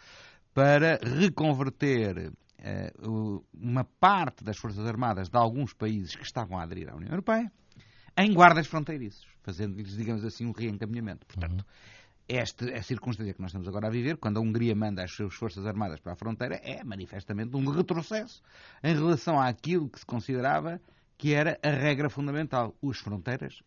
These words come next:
Speaker 1: são controladas por forças civis.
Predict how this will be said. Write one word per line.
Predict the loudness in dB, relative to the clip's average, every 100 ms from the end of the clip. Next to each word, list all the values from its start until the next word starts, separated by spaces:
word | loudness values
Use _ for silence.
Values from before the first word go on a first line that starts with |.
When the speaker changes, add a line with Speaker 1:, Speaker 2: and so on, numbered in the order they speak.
| _
Speaker 1:
são | -14 -8 -8 -8
controladas | -10 -10 -6 -6 -6 -6 -12 _ -20 _
por | -6 -4 -4 -12 -20
forças | -8 -8 -6 -12 -14 -20
civis. | -20 -12 -10